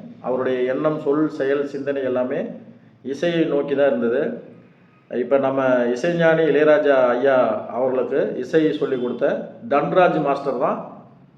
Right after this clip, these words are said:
இவருக்கும் குருநாதராக இருந்திருக்கிறார். தன்ராஜ் மாஸ்டர் கிட்ட தான் இசைஞானி அவர்கள், அஹ், இசையை கற்றுக்கொண்டாரு. தேனிசை தென்றல் தேவா அவர்களும் தன்ராஜ் மாஸ்டர் கிட்ட தான்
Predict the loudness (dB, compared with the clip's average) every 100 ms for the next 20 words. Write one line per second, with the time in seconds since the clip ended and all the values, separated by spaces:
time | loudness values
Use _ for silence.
0 | -10 -2 0 0 0 0 0 2 2 2
1 | 2 0 0 -2 -4 -2 -2 -2 -6 -14
2 | -20 -20 -20 -20 _ -2 2 4 2 2
3 | 0 0 0 0 0 0 0 -2 -4 -2
4 | 0 0 0 0 0 -2 -6 -12 -20 -20
5 | _ _ -4 -2 0 -2 0 2 4 2
6 | -2 -2 -2 0 0 0 -4 -10 -16 -20
7 | -20 -20 -20 -20 -20 -20 _ -2 0 2
8 | 0 -2 0 -2 0 2 6 6 6 6
9 | 2 0 -2 -6 -12 -18 -20 -20 -20 -20
10 | -20 -4 -2 4 4 4 0 -2 -4 -4
11 | -2 -2 -2 -10